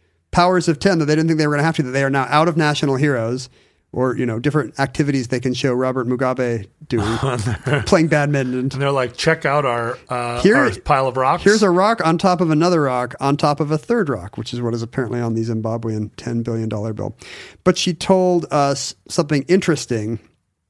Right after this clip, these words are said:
Speaker 1: Well, three interesting things that I didn't know about Zimbabwe. First of all, that these bills still exist, but they're not, and they're still legal tender. But the hundred, the main use case for them is, uh, tourist souvenirs.
Speaker 2: Oh, sure.
Speaker 1: 'Cause they know everybody wants to take home a
Speaker 2: Sure, they're
Speaker 1: trillion
Speaker 2: worth
Speaker 1: dollar bill.
Speaker 2: ten dollars as a, as a tourist souvenir.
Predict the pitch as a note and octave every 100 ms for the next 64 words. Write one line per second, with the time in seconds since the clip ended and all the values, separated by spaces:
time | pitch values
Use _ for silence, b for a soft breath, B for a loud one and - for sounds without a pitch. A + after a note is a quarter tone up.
0 | _ _ _ - D3+ B2 - B3+ A#3 F3+
1 | D#3+ D#3+ C#3+ C#3+ C#3+ C3+ C3 B2+ B2 B2+
2 | A#2+ G#2+ A2 - A#3 E3+ C#3 B2+ B B
3 | B D#3+ D#3 D3+ F#3+ F3 - E3+ C#3+ F#3
4 | - D#3 D3 C#3+ D#3 - D3+ D#3+ - A3
5 | E3 D3 G#3 F#3+ B2+ B B B - D#3
6 | - D3 C3+ - A#3+ A#3+ G3 D#3 D#3 C3+
7 | D3 E3+ A3 G3+ G3+ - F3 - D3 C3+
8 | B2 B2+ - _ _ _ C#3+ B2 A#2+ A2+
9 | _ _ _ - - F3+ D3 - E3+ C3+
10 | C#3 A#2+ - - A#2+ B2 B2+ B2+ B2 A#2+
11 | G#2 - F#3+ G#3 A#3 G#3 E3 D3 E3+ E3+
12 | E3+ D#3+ D3+ D3 C#3+ - D3+ C#3 C#3+ B2+
13 | A3 D#3 D#3 D#3+ C3 E3 D3 D#3+ A3 D3
14 | B2 B2+ A#2+ B2+ A#2+ C#3 C3+ B2 A2+ D#3
15 | B2 A2 C#3 A#2 A#2+ E3+ A2+